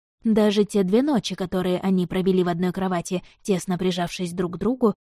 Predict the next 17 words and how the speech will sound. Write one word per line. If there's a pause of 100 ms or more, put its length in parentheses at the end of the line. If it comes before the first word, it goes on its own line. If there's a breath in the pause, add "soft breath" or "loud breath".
не
произвели
на
него
такого
эффекта. (880)
«Возможно,
всё
из-за
крыльев», (360)
предположил
граф, (200 soft breath)
невидящим
взглядом (140 soft breath)
уткнувшись
в
окно.